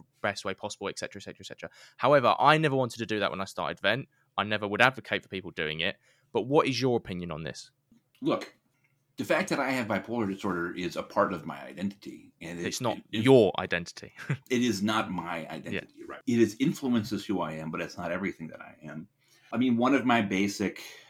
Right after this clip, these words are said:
Speaker 2: reads of modern culture is just that, you know, people are just desperate for structures to give their life comprehensibility, right?
Speaker 1: Mm.
Speaker 2: In other words, people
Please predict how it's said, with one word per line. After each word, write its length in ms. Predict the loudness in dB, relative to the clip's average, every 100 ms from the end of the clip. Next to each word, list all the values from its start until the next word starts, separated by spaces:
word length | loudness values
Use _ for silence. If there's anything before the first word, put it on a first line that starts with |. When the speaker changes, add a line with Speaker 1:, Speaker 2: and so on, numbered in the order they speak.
| _ -8
Speaker 2:
reads 500 | -4 0 0 0 -4
of 240 | -4 -2
modern 380 | -4 -4 -6 -4
culture 420 | -4 -4 -6 -8
is 140 | -8
just 180 | -12 -14
that, 240 | -14 -14 -16
you 60 |
know, 220 | -18 -18 -20 _ _ _ -12
people 340 | -8 -4 -2
are 140 | 0 0
just 380 | 0 -4 -8
desperate 520 | -4 -4 -4 -8 -10 -12
for 160 | -14
structures 800 | -12 -12 -8 -8 -8 -8 -8 -10
to 100 | -14
give 380 | -14 -10 -10 -10
their 220 | -12 -12
life 540 | -12 -10 -10 -12 -20 -20 _ -20
comprehensibility, 1080 | -8 -8 -8 -10 -10 -12 -16 -18 -20 -20 -20 _ _
right? 200 | -6 -6
Speaker 1:
Mm. 160 | -8 -4
Speaker 2:
In 160 | 0
other 140 | 2 2
words, 360 | 2 0 -4 -12 -16 -20 -4
people 360 | -2 2 2